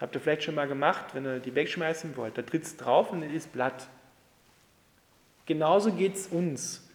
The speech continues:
Wenn wir nicht gefüllt sind mit der Liebe Gottes, dann können wir dem Druck in der Welt nicht standhalten.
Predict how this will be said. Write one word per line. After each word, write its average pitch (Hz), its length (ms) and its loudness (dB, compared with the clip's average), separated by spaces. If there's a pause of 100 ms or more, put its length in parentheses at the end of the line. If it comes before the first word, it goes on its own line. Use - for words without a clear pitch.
(340)
Wenn 151 180 0
wir 196 160 8
nicht 226 240 6
gefüllt 214 480 2
sind 220 240 2
mit 190 160 2
der 170 100 4
Liebe 190 380 2
Gottes, 185 640 -2 (240)
dann 165 140 4
können 202 320 4
wir 190 100 6
dem 165 200 2
Druck 180 300 6
in 170 160 -2
der 151 180 -4
Welt 165 360 2
nicht 170 280 -6
standhalten. 131 840 -8